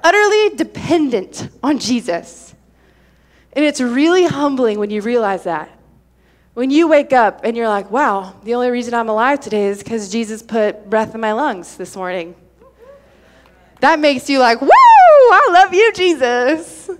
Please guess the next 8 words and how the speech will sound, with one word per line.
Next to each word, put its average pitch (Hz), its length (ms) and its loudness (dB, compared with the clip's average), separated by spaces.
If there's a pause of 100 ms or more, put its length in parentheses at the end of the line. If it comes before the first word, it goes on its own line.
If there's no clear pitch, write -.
(880)
You 349 180 0
get 415 200 -4
to 427 100 -2
know 403 360 2
him. 247 440 -4 (920)
He's 392 300 0
the 453 120 -4
source. - 960 -2